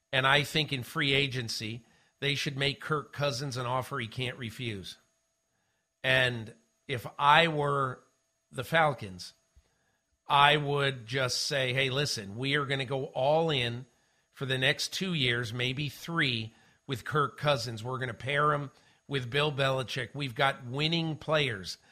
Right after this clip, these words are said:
on this defense. We got a pretty good offensive line. We have really good offensive weapons. We get a good quarterback in here, we're gonna win this division next year." So that's exactly what I would do.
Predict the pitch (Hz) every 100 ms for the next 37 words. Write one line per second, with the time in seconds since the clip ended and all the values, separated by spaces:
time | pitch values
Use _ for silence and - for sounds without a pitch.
0 | _ _ - 131 139 131 113 123 139 123
1 | 139 135 135 120 110 - - 165 160 156
2 | 147 147 147 143 123 135 127 135 131 117
3 | - _ _ - 147 143 123 117 131 180
4 | 190 160 113 123 120 117 117 135 117 113
5 | 107 139 131 110 95 - - _ _ _
6 | _ _ _ _ - 131 190 190 190 147
7 | 170 170 170 185 165 127 123 120 123 117
8 | 113 107 98 - _ _ _ _ 139 139
9 | 175 170 156 151 151 147 127 131 123 151
10 | 131 117 107 98 - 113 82 - _ _
11 | _ - - 147 131 170 190 - 135 117
12 | 107 147 151 151 120 123 110 110 - 131
13 | 123 123 123 127 123 117 104 120 101